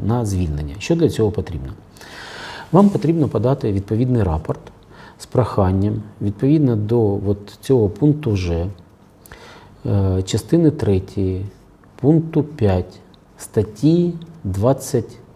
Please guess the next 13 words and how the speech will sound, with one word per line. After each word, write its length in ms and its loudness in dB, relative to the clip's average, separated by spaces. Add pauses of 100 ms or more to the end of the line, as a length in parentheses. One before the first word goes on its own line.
шостої 600 -2
Закону 440 0
України 440 0
про 160 -4
військовий 380 -2
обов'язок 500 -4
і 20 -4
військову 340 -6 (120)
службу, 460 0 (1040)
звільнитись 880 2
з 100 -4
військової 480 0
служби 440 0